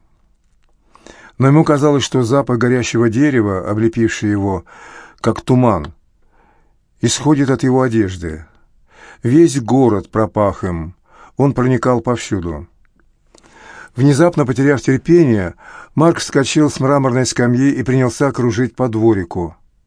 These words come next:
Две весталки наблюдали за ним, столь уверенные в неприкосновенности, гарантированной их статусом, что даже присутствие римского консула не вызывало у них тревоги.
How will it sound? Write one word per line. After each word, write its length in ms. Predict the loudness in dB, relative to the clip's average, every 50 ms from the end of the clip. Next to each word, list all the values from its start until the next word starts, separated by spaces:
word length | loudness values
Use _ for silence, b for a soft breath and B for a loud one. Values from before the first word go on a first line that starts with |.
| B B B B B B B B B
Две 240 | -2 2 4 4 6
весталки 880 | 4 4 2 0 0 0 2 2 2 0 -2 -2 0 0 0 0 -2 -6 _ _ -4
наблюдали 500 | -2 0 0 0 0 0 0 0 0 0
за 200 | 0 0 0 0
ним, 280 | 0 0 0 -2 -4 B B B B B B B B B -14
столь 300 | -2 2 2 4 4 4
уверенные 600 | 4 4 2 2 2 2 2 2 2 2 0 0
в 100 | 0 0
неприкосновенности, 1200 | 0 0 0 -2 -2 -2 -2 0 0 0 2 2 2 2 2 0 -2 -2 -6 -6 -4 -4 -4 -2
гарантированной 960 | -2 0 0 0 0 0 0 0 0 2 2 2 2 2 2 2 2 0 -2
их 280 | -4 -4 -4 -4 -4 -4
статусом, 760 | -6 -4 -2 -2 -2 -2 -6 -8 -8 -8 -8 -8 -8 -10 B B B B B B B B B -6
что 180 | -2 0 2
даже 440 | 4 4 2 4 4 2 2 0 -2 _
присутствие 640 | -4 -2 -2 -2 0 -2 -2 -2 -4 -4 -2 0 0
римского 440 | 0 -2 -4 -4 -2 0 0 0 0
консула 640 | 0 0 0 0 0 -2 -2 -2 -2 -2 -4 -6 B B B B B B B B 0
не 100 | 0 2
вызывало 460 | 2 2 2 2 2 2 2 2 2
у 60 | 2
них 200 | 2 0 0 -2
тревоги. 600 | -2 -2 -2 0 0 -2 -2 -4 -6 -8 -8 -10